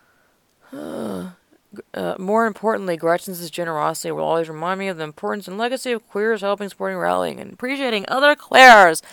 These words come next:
with the holidays approaching." <sighs> I'm good.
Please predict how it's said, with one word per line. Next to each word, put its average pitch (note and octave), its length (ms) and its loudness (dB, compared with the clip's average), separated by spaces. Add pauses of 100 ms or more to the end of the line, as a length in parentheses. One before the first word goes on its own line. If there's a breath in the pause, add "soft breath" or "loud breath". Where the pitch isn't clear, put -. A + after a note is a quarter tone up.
(160 loud breath)
with A#3+ 200 2
the B3 120 8
holidays A#3+ 960 6
approaching." G3 880 -2 (2000 loud breath)
<sighs> - 20 -20
I'm F#3 880 -2
good. D3 380 -2